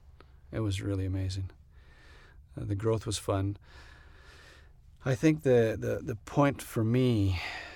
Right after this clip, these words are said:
that was interesting is I, I stepped out of engineering for a while. I was actually in Toronto at the time,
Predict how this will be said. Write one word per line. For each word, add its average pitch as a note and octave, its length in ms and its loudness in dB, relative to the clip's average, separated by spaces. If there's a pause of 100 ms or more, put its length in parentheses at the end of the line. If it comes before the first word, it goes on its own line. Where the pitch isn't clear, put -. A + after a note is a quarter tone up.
(200)
that A2+ 300 -2
was G#2 880 -2
interesting A2+ 540 0
is G#2+ 240 0
I, A2 320 -2
I A#2+ 80 -2
stepped D3+ 340 0
out C3 100 6
of A#2+ 60 4
engineering A2 480 2
for G#2+ 160 -4
a G#2 40 0
while. G#2 420 2 (360)
I G2+ 100 0
was G#2 260 -2
actually A#2 540 -2 (640)
in B2 100 2
Toronto A2+ 380 2
at G#2 80 0
the G2 80 -6
time, G#2 400 0